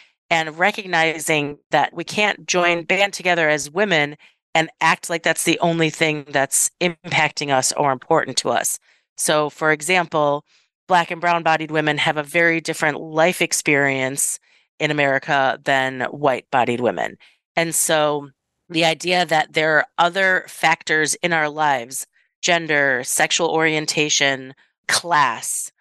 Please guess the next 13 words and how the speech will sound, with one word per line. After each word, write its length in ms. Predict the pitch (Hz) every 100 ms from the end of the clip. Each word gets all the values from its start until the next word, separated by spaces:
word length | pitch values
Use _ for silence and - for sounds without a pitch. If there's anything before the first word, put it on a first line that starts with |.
| _ _ -
race, 520 | 170 160 127 - - _ -
that 160 | 170 165 -
impact 800 | 208 226 - 147 143 - - - _ _ _ -
how 240 | 180 190
we 240 | 185 175
are 140 | 165 147
experiencing 1400 | - - - 190 202 180 156 143 139 - 143 135 139 143 - _ _ -
these 180 | 165
systems 460 | - 196 190 190 170
of 80 | 151
oppression 500 | 143 - 220 - 151
in 120 | 147
America. 640 | 160 214 196 - 120 120